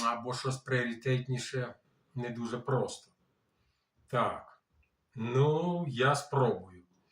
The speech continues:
сказати ще таку рису. <clears throat> Смирення. І в інших перекладах сказано "покірливий".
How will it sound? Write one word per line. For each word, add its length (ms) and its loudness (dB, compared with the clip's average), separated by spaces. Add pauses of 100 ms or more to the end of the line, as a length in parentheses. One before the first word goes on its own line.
(440)
сказати 960 2 (800)
ще 320 0
таку 280 -6
рису. 320 -8 (140)
<clears throat> 500 4 (1600)
Смирення. 600 4 (1500)
І 460 0 (1500)
в 120 0
інших 260 -2
перекладах 460 2
сказано 800 -6
"покірливий". 720 2